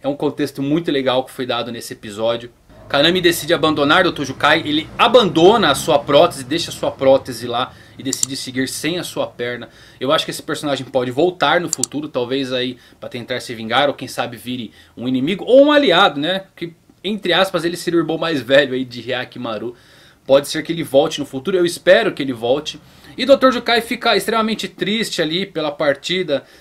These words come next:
de Kaname e ele sai a esmo ali, ele acaba escorregando e cai, é, na beira de um rio, apaga e quando ele acorda ele vê o barco onde temos o nosso pequeno monstrinho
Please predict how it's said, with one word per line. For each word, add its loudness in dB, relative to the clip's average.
de -4
Kaname -2
e 4
ele 2
sai 0
a 0
esmo 2
ali, -4
ele -4
acaba -4
escorregando -4
e -8
cai, -2
é, -4
na 0
beira 2
de -6
um 0
rio, 0
apaga -2
e -12
quando -6
ele 0
acorda 0
ele -2
vê -6
o 0
barco -2
onde 0
temos -6
o -10
nosso -4
pequeno -4
monstrinho -2